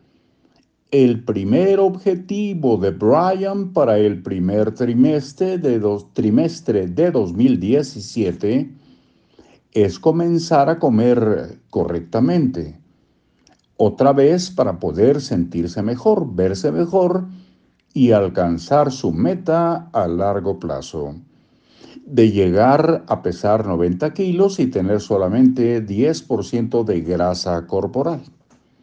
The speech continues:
Debajo de esta declaración, Harris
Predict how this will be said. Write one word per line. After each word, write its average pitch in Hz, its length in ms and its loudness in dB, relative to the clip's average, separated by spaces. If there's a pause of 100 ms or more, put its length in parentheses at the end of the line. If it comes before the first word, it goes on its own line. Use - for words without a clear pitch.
(880)
Debajo 208 460 4
de 135 240 4
esta 156 480 2
declaración, 98 1300 -4 (480)
Harris 151 600 2